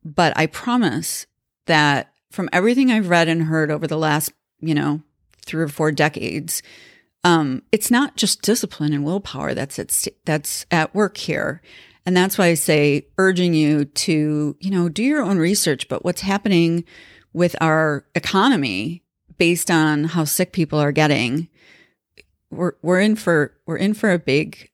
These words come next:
um, economic collapse if we don't get our arms around why we can't stop putting this stuff in our bodies. I hope I haven't, uh, scared anybody off with all of the medical terms,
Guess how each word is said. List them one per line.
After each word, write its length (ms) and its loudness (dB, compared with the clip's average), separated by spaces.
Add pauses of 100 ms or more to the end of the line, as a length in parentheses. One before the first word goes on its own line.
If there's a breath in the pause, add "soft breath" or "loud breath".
um, 480 -6 (600)
economic 400 0
collapse 580 0
if 120 -12
we 80 -6
don't 220 -2
get 120 0
our 120 0
arms 340 0
around 260 0
why 180 2
we 120 0
can't 300 -2
stop 280 0
putting 320 0
this 120 -2
stuff 280 -2
in 60 -4
our 120 -6
bodies. 560 -4 (840 soft breath)
I 100 -2
hope 260 0
I 80 2
haven't, 420 0 (440)
uh, 280 0
scared 340 2
anybody 360 2
off 280 0
with 280 -2
all 200 0
of 160 -2
the 420 -2
medical 360 0
terms, 600 -6